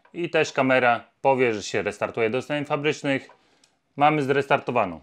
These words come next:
To prosta sprawa, to już nie będę pokazywał. A teraz troszeczkę trudniejsza operacja, na przykład do tej kamery czy do tej kamery, żeby zrestartować hasło do tych kamer, to nie ma, tutaj nigdzie nie znajdziecie przycisku resetu,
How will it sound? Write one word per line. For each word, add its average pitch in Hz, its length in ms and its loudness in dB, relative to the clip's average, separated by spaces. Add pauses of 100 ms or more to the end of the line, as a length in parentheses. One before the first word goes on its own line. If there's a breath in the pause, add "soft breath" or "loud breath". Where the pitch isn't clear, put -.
To 214 120 0
prosta 170 320 4
sprawa, 92 360 0
to 113 60 -4
już 101 120 -6
nie 117 60 -4
będę 98 180 0
pokazywał. 170 600 -4 (1200)
A 156 100 0
teraz 214 260 2
troszeczkę 196 440 -4
trudniejsza 175 460 -4
operacja, 139 580 -2 (320)
na 196 220 -2
przykład - 600 -4
do 160 120 4
tej 208 160 2
kamery 127 420 4
czy - 120 -12
do 131 180 4
tej 143 140 0
kamery, 135 420 0 (340 loud breath)
żeby 156 300 2
zrestartować 135 920 0 (140)
hasło 143 600 -2 (120)
do 120 340 -2
tych 113 160 -4
kamer, 139 380 2 (340 soft breath)
to 151 120 4
nie 185 200 0
ma, 127 140 4
tutaj 135 280 0
nigdzie 147 460 -4
nie 139 140 0
znajdziecie 131 460 0
przycisku 110 460 -6
resetu, 123 500 -2